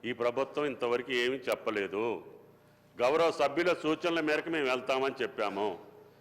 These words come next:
ఏం కావాలో చెప్పండి, ఏ రకంగా ఇవ్వాలనో చెప్పండి. చిన్న సైజు, చిన్న కారు రైతులు, పెద్ద కారు రైతులు అని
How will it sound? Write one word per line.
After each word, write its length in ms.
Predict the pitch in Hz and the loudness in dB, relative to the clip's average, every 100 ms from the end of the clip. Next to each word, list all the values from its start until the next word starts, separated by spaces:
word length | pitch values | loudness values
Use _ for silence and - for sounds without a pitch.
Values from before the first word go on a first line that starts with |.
| - | -4
ఏం 240 | 107 151 170 | 2 4 4
కావాలో 480 | 156 156 160 160 156 | 4 6 6 4 2
చెప్పండి, 500 | 147 139 147 151 165 147 | 0 0 0 0 2 4
ఏ 20 | |
రకంగా 400 | 156 - 151 147 | 2 2 -2 0
ఇవ్వాలనో 460 | 131 131 131 127 131 | 2 2 2 0 0
చెప్పండి. 680 | 117 95 95 87 92 85 - - - - - - - _ - | -2 -4 -4 -4 -6 -6 -12 -20 -20 -20 -20 -20 -20 _ -2
చిన్న 160 | 143 160 | 0 2
సైజు, 260 | 165 160 | 2 0
చిన్న 260 | 143 139 147 | 0 0 0
కారు 260 | 151 151 | 2 4
రైతులు, 340 | 151 151 147 151 | 4 0 0 0
పెద్ద 260 | 143 135 | 0 -2
కారు 220 | 135 143 135 | 2 2 2
రైతులు 300 | 135 135 | 0 0
అని 80 | 127 | -4